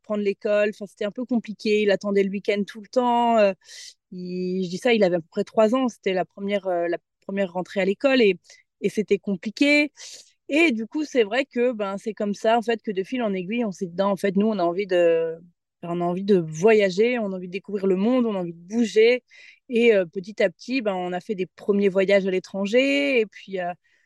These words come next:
après, on est parti en véhicule un peu plus longtemps, au Mexique, pendant quatre mois dans un van. Et on est revenu, on s'est dit, « Ouah, c'est trop comme ça qu'on veut vivre tout le temps, c'est sûr. » Ben, maintenant, on en est certain, quoi.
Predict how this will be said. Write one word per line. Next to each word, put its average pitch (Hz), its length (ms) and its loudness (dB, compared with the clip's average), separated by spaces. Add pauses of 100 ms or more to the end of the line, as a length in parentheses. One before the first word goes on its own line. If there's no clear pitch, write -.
(180)
après, 208 200 0
on 202 40 2
est 190 80 2
parti - 280 -4
en 175 200 0 (160)
véhicule 190 380 2
un 180 100 2
peu 190 100 -2
plus 202 160 -4
longtemps, 226 720 4
au 175 60 -2
Mexique, 233 520 -4
pendant 175 200 -4
quatre 208 240 -4
mois 214 180 2
dans 185 220 -4
un 185 80 -6
van. 240 340 0
Et 202 60 -6
on 185 80 -8
est 175 80 -6
revenu, 180 320 -12
on 196 80 -12
s'est 185 140 -16
dit, « 165 140 -8
Ouah, 180 240 4
c'est - 160 -10
trop - 220 -2
comme 190 160 0
ça 208 160 0
qu'on 190 140 -4
veut 180 100 -2
vivre 180 240 -8
tout 233 100 2
le 202 60 2
temps, 262 160 4
c'est 208 160 4
sûr. » 240 440 2
Ben, 175 180 6
maintenant, 185 260 0
on 196 60 -4
en 180 80 -6
est 175 80 -6
certain, 254 420 0
quoi. 190 220 -2